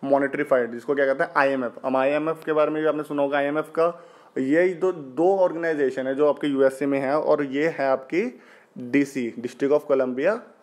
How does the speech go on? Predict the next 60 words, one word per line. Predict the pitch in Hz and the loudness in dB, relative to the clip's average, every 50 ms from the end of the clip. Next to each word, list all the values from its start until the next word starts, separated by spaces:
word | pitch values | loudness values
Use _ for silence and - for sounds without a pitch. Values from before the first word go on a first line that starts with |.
| _ _ - | _ _ 0
वाशिंगटन | 127 131 127 - 139 127 110 120 110 | 2 2 2 2 -2 -2 -2 -2 -4
में। | 110 110 104 101 - - - - _ - - | -4 -6 -12 -14 -16 -20 -20 -20 _ 2 2
वाशिंगटन | 131 131 131 160 160 156 160 160 | 2 4 2 0 -2 0 0 0
में | 165 170 170 | 0 0 0
है, | 165 156 156 156 | 0 2 0 0
अब | 151 147 | 0 -2
उसमें | 151 147 - 165 147 | -4 -6 -6 -4 0
दो | 131 151 | 2 4
ऑर्गेनाइजेशन | 151 151 143 151 151 151 147 147 147 156 147 | 4 4 2 0 -2 -2 -2 -4 -6 -6 -4
कौन | 131 147 139 | -2 -2 -2
से? | 131 - 139 | -2 -4 -4
फर्स्ट | - 139 131 - 160 | -4 -4 -4 -2 0
of | 156 | 0
all | 175 180 175 - - - - - - _ _ _ _ _ - | 0 0 -2 -8 -18 -20 -20 -20 -20 _ _ _ _ _ 0
इंटरनेशनल | 143 143 135 165 160 147 143 139 135 139 151 156 | 0 2 2 2 2 2 2 0 0 0 -4 -4
मॉनेटरी | 143 131 123 123 123 120 139 143 | -2 -2 -2 -2 -2 -2 -2 0
फंड | 147 165 | 0 0
और | 180 170 | 0 0
दूसरी | 139 139 135 135 143 151 | -2 -4 -6 -4 -4 -4
कौन | 147 - 143 139 131 139 | -2 0 0 0 0 0
है? | 165 214 | -2 -4
वर्ल्ड | 190 139 131 127 123 113 | -2 0 2 2 2 0
बैंक। | 101 107 113 113 | -4 -6 -6 -6
दोनों | 113 143 151 160 170 185 202 | -4 -2 -2 0 0 0 0
ही | 214 | 0
लोन | 196 165 151 156 165 175 175 | 0 0 0 0 0 0 0
देती | 165 151 - - 160 | -2 -4 -2 0 0
है | 175 175 | 0 0
पर | 175 175 170 165 180 - - - | 2 0 -2 -2 -2 -6 -8 -4
इनमें | 160 151 151 160 165 170 | -4 -2 -2 0 0 -2
एक | 170 165 - - - - | -2 -4 -6 -18 -12 -4
छोटा | - 151 151 156 165 165 147 156 | 0 0 0 0 0 0 2 2
सा | 151 151 143 | 2 2 0
डिफरेंस | 135 131 127 127 123 120 113 117 | 0 -2 -2 -2 -4 -4 -2 -4
है | 107 107 | -4 -2
कि | 131 | -2
लोन | 131 127 131 135 143 | 0 0 0 0 -2
ये | 151 147 - - - | -4 -6 -10 -4 0
कब | - 139 135 135 | 0 0 2 0
देती | 147 143 139 139 151 | -2 -4 -4 -4 -6
है, | 156 | -6
क्यों | 151 - 147 143 135 | -4 -4 -2 -2 0
देती | 131 123 127 131 139 | 0 -2 -2 -2 0
है, | 156 160 | 0 0
वही | 151 135 135 135 | 2 0 -2 -2
मैं | 143 | -2
आपको | 131 127 127 | -4 -4 -6
बताता | 113 - - - - 107 | -8 -6 -8 -6 -6 -6
हूँ, | 107 | -2
ठीक | 143 156 | -2 -2
है। | 185 202 - - - - - - - - - | -2 -2 -6 -16 -20 -20 -20 -20 -10 -6 -2
तो | 156 | 2
देखिए | 175 175 190 | 2 2 2
यहाँ | 214 214 202 | 2 2 2
पे | 220 220 196 190 - 170 | 0 0 -2 -2 0 -2
आपको | 170 - - 185 | 0 0 0 -2
दिख | 165 160 151 | 0 0 0
रहा | 160 165 160 | 2 4 4
होगा, | 156 151 147 151 156 | 4 4 2 2 0
अ, | 156 - - 147 139 139 | -2 0 0 2 2 2